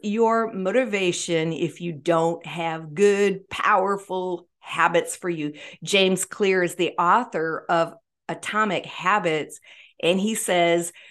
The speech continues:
"We don't rise to the level of our goals,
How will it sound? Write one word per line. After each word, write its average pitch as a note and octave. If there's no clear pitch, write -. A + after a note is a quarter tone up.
"We G3
don't G#3
rise F3+
to G#3+
the F3
level D#3
of E3
our D#3
goals, F3